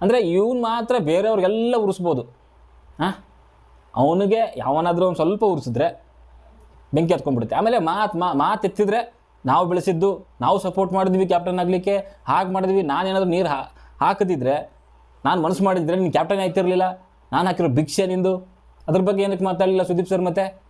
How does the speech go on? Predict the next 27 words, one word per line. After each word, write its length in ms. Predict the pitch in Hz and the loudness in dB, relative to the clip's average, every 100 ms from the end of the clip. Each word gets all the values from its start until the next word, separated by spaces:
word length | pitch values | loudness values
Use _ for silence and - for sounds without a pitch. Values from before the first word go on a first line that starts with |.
| _ - _ _ - - - | _ -20 _ _ -20 -10 0
ಭಿಕ್ಷೆ 240 | 160 - | 0 2
ಬಗ್ಗೆ, 240 | 202 190 196 - - - | 0 2 0 -2 -10 -4
ಆ 80 | 170 | -2
ಪದದ 240 | 170 202 | 0 -2
ಬಗ್ಗೆ 200 | 202 196 | 0 0
ಏನಕ್ಕೆ 200 | 214 214 | -2 -2
ಮಾತಾಡಲಿಲ್ಲ? 360 | 165 135 120 113 110 - _ _ _ _ _ _ - - _ - - _ _ _ _ - - _ _ - | -2 0 0 -2 -6 -14 _ _ _ _ _ _ -20 -20 _ -20 -20 _ _ _ _ -20 -20 _ _ -2
ಅರ್ಥ 220 | 147 226 | 0 2
ಆಗ್ತಿಲ್ಲ. 300 | 220 226 165 | 0 0 0
ಕೆಲವ್ರನ್ನ 480 | 175 185 180 170 156 | 0 0 0 0 0
ಕಂಡ್ರೆ 320 | 160 185 202 | 0 0 2
ಯಾಕೆ 240 | 180 196 | 0 0
ಅಷ್ಟೊಂದೆಲ್ಲ 420 | 196 196 185 160 | -2 -2 0 0
ಪಾರ್ಶಿಯಾಲಿಟಿ 480 | 165 139 165 175 165 | 0 -2 -2 -2 0
ನಡೆಸ್ತಾರೆ 360 | 160 151 156 135 | -2 -2 0 0
ಅಂತ 140 | 120 | 0
ಹೇಳ್ಬಿಟ್ಟು 280 | 117 113 113 | -2 -2 -4
ನನಗೆ. 240 | 110 104 - - - - - - - - - - - - - - - | -4 -8 -10 -20 -20 -20 -20 -20 -20 -20 -20 -20 -20 -20 -20 -20 -4
ಇದೇ 200 | 135 196 | 0 2
ರೀತಿಯಲ್ಲೇ 480 | 220 202 202 196 202 | 2 0 -2 0 2
ಲಾಸ್ಟ್ 440 | 190 165 - 143 135 | 2 0 -4 -4 0
ಯಾವುದೋ 220 | 143 180 | 2 0
ಒಂದು 100 | 185 | -2
ಸೀಸನಲ್ಲೂ 320 | 160 180 175 | -2 0 0
ಕೂಡ 120 | 175 | 0
ಹಂಗೆ 180 | 135 151 | 2 2
ಆಗಿತ್ತು. 340 | 147 139 123 | 2 0 -6